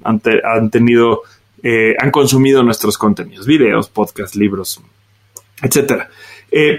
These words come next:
el outcome es una parte más compleja, porque el outcome es,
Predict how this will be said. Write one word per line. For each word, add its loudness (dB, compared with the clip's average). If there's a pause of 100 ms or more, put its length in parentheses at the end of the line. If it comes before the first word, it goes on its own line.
(100)
el 2
outcome 0 (280)
es 0
una 0
parte 0
más 2
compleja, -2
porque 0
el 2
outcome 0
es, -4